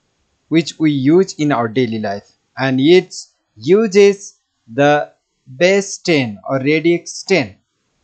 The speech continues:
Therefore, its symbols it uses to represent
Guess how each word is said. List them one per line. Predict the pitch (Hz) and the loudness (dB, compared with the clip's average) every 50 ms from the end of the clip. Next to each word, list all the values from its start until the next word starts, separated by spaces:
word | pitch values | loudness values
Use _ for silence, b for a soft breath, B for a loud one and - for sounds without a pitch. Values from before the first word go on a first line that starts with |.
| _ _ _ _ _ | _ _ _ _ _
Therefore, | 127 143 151 151 147 - - 160 156 156 160 151 _ _ _ _ _ _ | -2 0 0 0 -2 -2 -2 0 0 0 -2 -4 _ _ _ _ _ _
its | - 131 127 - - | -12 -12 -12 -12 -10
symbols | - 156 156 156 147 151 175 185 190 175 - - - _ _ _ _ | -8 -6 -6 -4 0 0 2 2 0 -2 -6 -14 -20 _ _ _ _
it | - 127 113 117 | -14 -14 -10 -6
uses | 123 147 165 175 165 170 180 175 - - - - _ _ _ _ _ | -2 -2 -2 0 -2 -2 -4 -6 -8 -12 -20 -20 _ _ _ _ _
to | - - 151 | -6 -6 -4
represent | 156 160 160 - 165 147 156 156 143 - | -4 -6 -8 -8 -8 -6 -6 -6 -8 -10